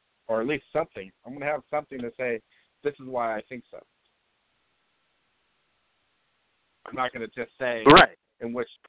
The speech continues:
Speaker 1: yeah, just say, "This is what I think." She just said, "This is what I think that he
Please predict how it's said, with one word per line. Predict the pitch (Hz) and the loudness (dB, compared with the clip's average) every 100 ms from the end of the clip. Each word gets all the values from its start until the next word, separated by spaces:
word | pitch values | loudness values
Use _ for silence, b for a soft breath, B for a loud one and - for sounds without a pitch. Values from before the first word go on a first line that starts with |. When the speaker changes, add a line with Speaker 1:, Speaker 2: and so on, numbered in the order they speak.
| - | -4
Speaker 1:
yeah, | 131 113 | -2 -2
just | 127 113 | -8 -10
say, | 131 117 113 107 _ - | -6 -4 -4 -8 _ -16
"This | 123 139 - | -10 -10 -10
is | 110 113 110 110 | -16 -16 -20 -16
what | 123 127 | -6 -4
I | 110 107 | -4 -8
think." | 143 107 _ _ _ _ _ _ _ _ _ _ _ _ _ _ _ _ _ _ _ _ - | -10 -12 _ _ _ _ _ _ _ _ _ _ _ _ _ _ _ _ _ _ _ _ -16
She | 127 | -10
just | 131 - | -10 -4
said, | 127 117 | -4 -4
"This | 131 | -10
is | 131 | -10
what | 131 131 | -4 -2
I | 120 | -4
think | 135 131 - - | -6 -12 -10 -8
that | 117 113 - | -6 -6 -12
he | _ 131 127 123 | _ -10 -8 -8